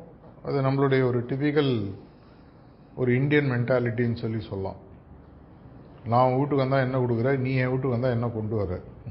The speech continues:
அப்படின்னு சொல்லி சொல்லுவாங்க. ஒரு முறை இதை பத்தி காயத்ரியில சாரஜி மகராஜ் பேசும்போது சொன்னார், "நான் உண்மையாகவே ஒரு சிட்டிங்க்கு காசு வாங்கினேன்னா ஒரு லட்சம் ரூபாய் ஆயினா கூட கம்மி" அப்படின்னாரு, ஒவ்வொரு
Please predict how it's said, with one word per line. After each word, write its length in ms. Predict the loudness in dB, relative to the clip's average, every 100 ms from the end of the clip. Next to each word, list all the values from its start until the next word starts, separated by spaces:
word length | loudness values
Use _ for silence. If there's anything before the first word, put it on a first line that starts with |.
| -16 -20 -20 -20 -20 -14 -6
அப்படின்னு 320 | 0 0 0 0
சொல்லி 200 | 0 0
சொல்லுவாங்க. 440 | 0 0 0 -2 -12 -18 -20 -20 -20 -20 -20 -20 -20 -20 -20 -20 -20 -20 -20 -20 -20 -20 -20 -20 -20 -20 -20 -20 -20 -10
ஒரு 200 | 0 2
முறை 200 | 4 6
இதை 120 | 6 4
பத்தி 500 | 0 0 0 0 -2 -4 -12 -20 -20 -20 -20 -6
காயத்ரியில 760 | 2 4 4 2 0 0 0 -2
சாரஜி 340 | -2 0 0
மகராஜ் 420 | 0 0 -2 -4 -4
பேசும்போது 480 | -4 -4 -2 -2
சொன்னார், 360 | -4 -4 -2 -4 -6 -18 -14 -12 -12 -14 -18 -20 -20 -20 -20 -20 -20 -20 -20 -20 -10
"நான் 160 | -2 2
உண்மையாகவே 880 | 2 2 2 4 4 4 4 6 6
ஒரு 300 | 4 4 2 -2
சிட்டிங்க்கு 460 | -4 -4 -4 -4
காசு 420 | 0 2 2 2 0
வாங்கினேன்னா 420 | 0 -2 0 0
ஒரு 140 | 2
லட்சம் 300 | 4 2 0
ரூபாய் 260 | 2 2 2
ஆயினா 120 | 0
கூட 160 | 0 0
கம்மி" 380 | -2 -4 -6
அப்படின்னாரு, 580 | -6 -6 -8 -10 -8 0
ஒவ்வொரு 280 | 4 4 2